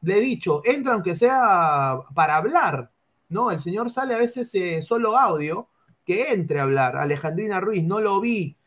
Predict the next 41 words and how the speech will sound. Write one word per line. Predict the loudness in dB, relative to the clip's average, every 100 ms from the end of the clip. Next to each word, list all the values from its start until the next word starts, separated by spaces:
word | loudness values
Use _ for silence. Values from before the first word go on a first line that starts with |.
| _ _
Jorge | -2 -2 -2
H | -4 -2 -2
R, | -2
Farfán | -2 -2 -4
está | -4 -2
guatón, | 2 2 2 -2 0
hermano. | -2 0 -2 -2 -4
Sí, | -6 -8
tiene, | -6 -6 -4
tiene | -4 -4
mi | -4
guata. | 0 0 0 -6 -4
El |
Mandalorian | -4 -2 0 0 -2
ochenta | -4 -6 -4
y |
nueve, | -4 -2
hola | -2
Pineda, | -4 -4 -4
¿tú | -2 -2
crees | -2
que | -2
este | -6
partido | -6 -4 0 2
ya | 2
es | 2
sacatécnico, | -2 -6 -4 -4 -4 -4
Chao | -4 2 2
Bustos? | 2 -2 -2
Puede | 0 0 0
ser. | 0 -2 -4 _ _ _
Antes | -6 2 4
de | 6
darle | 4 2
pase | 0 0 0 2
a, | 4 6 6
al | 6 2 -2
señor, | -4 -2 -2 0
eh, | 0 0 0
Paul | 2 2
Ramos | 4 2 2 -4